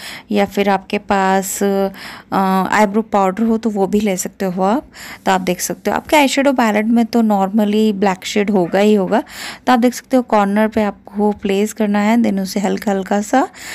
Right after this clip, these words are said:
ब्लेंड करना है अंदर की साइड पे। तो आप देख सकते हो, बहुत ही प्यारा लुक आ जाता है ऐसे। और आपके पास कोई भी वाइट कलर का, अ, शिमर डस्ट हो तो आप देख सकते हो, वो आप लगा सकते हो, ऐसे वाइट शेड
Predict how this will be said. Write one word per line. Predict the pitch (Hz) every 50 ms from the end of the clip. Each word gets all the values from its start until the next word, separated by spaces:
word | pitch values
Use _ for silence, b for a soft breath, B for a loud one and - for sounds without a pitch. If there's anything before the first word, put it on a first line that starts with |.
| B B B B 220
ब्लेंड | 214 220 220 220 214 202
करना | - 196 190 190 185 190
है | 196 208 254 - - -
अंदर | 214 196 185 185 180
की | 175 - 180
साइड | - - - - 175 - - -
पे। | 175 - B B B B B B B -
तो | 240
आप | 233
देख | 202 214 196 -
सकते | - - 196 - _ 180
हो, | 180 170 - 170 175 180 - -
बहुत | 220 214 202 240 262 254 -
ही | 294 285
प्यारा | - - 226 - 285 190 214
लुक | 220 220 214 208 208 - 202
आ | 196 185
जाता | 185 190 185 185 - - 185
है | 185 185 185 - 190 185
ऐसे। | 180 - - 277 339 B B B B B B B B
और | - 208 214
आपके | 214 214 - - 226
पास | 220 233 226 226 220 -
कोई | - - 247 254 262 262 262
भी | 247 - - - - - 254 247 254 254 247 247 240 240
वाइट | 220 220 214 196 190 196 208 208
कलर | - - 208 208 202 202 196
का, | 202 - - 208 202 196 196 202 B B B B B B B B B -
अ, | 185 196 196 196
शिमर | - - 233 220 226 233 247 247
डस्ट | 233 220 208 208 214 - - - - - -
हो | 208 180 170 196 185 185 196 226 294 B B B B B B B B -
तो | 208
आप | 202 190
देख | 190 196 185 -
सकते | - - - _ -
हो, | 202 175 208 202
वो | 190 185 196 214 220 226
आप | 220 208 208 214 208 - -
लगा | 202 196 196 190 190 196 226
सकते | - - 226 - - 214
हो, | 214 202 208 208
ऐसे | 202 196 - - 196
वाइट | 190 196 180 175 180 180 185 -
शेड | - - - 185 190 185